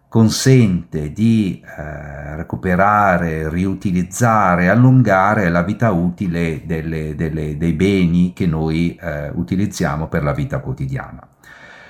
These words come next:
Possiamo applicare l'economia circolare anche al s-, nostro settore, il settore delle utilities, quindi possiamo parlare di economia circolare nel settore idrico, nel settore dei rifiuti, nel settore energetico,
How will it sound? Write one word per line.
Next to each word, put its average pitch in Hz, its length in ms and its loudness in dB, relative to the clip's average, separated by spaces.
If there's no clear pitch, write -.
Possiamo 160 380 6
applicare 87 800 0
l'economia 98 440 -4
circolare 131 800 2
anche 139 1080 2
al 104 360 0
s-, - 180 -12
nostro 98 340 -2
settore, 95 540 2
il 76 60 -6
settore 92 360 -4
delle 80 180 -2
utilities, 82 600 0
quindi 85 580 -2
possiamo 82 260 -6
parlare 87 340 2
di 80 80 -4
economia 82 340 -2
circolare 78 500 -4
nel 76 140 -4
settore 78 400 -4
idrico, 87 720 0
nel 78 120 -8
settore 80 380 -2
dei 78 100 2
rifiuti, 80 800 2
nel 82 160 -4
settore 80 720 -4
energetico, 87 1200 0